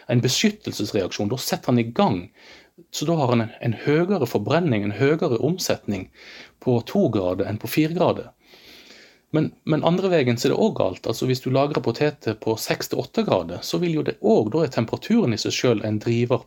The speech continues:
på, på re-, på omdanninger og på respirasjon, da. Sånn at da, da, da får du vekttap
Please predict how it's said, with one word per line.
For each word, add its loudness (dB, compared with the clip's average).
på, 2
på 6
re-, 2
på -4
omdanninger 0
og -12
på 0
respirasjon, -2
da. -16
Sånn 0
at -4
da, -2
da, 0
da 0
får 2
du 4
vekttap -6